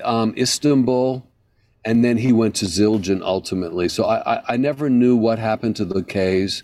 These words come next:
I know he had one set stolen in the sixties in Europe, and he actually came across them,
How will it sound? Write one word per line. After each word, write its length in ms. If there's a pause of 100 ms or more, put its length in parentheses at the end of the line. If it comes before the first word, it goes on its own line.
(120)
I 60
know 180
he 80
had 180
one 220
set 240
stolen 840 (400)
in 120
the 60
sixties 680 (300)
in 160
Europe, 460 (680)
and 580
he 180
actually 240
came 220
across 640
them, 320